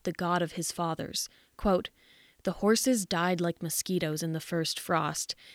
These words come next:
and from Skagway to Bennett they rotted in heaps. They died at the rocks, they were poisoned at the summit, and they starved at the lakes." They fell off the trail, what there was of it, and they went through it.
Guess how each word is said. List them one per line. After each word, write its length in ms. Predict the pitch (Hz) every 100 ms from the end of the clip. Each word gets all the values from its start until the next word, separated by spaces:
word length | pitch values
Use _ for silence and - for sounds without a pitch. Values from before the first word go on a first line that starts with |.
| -
and 140 | 196
from 140 | 190 185
Skagway 500 | - 190 196 220 214
to 120 | 214
Bennett 360 | 165 180 165 -
they 140 | 170
rotted 500 | 165 170 165 160 156
in 100 | 160
heaps. 540 | 160 175 165 - - - - - - -
They 140 | - 196
died 300 | 196 190 202
at 80 | 240
the 100 | 180
rocks, 540 | 175 165 - - - -
they 120 | 185
were 120 | 180
poisoned 500 | - 202 196 185 175
at 80 | 170
the 80 | 165
summit, 440 | - 175 160 - - -
and 140 | 190
they 100 | 175
starved 560 | 156 - 185 165 156 156
at 100 | 156
the 80 | 156
lakes." 500 | 151 147 - - - _ _ _ _ _ _ _ _ _ -
They 100 | 214
fell 300 | - 208 214
off 200 | 196 -
the 80 | 180
trail, 460 | - 170 170 180 -
what 200 | 190 196
there 160 | 190 175
was 200 | 190 180
of 120 | 160
it, 240 | 180 - - -
and 160 | 190
they 120 | 185 185
went 240 | 185 -
through 260 | - 175 160
it. 220 | -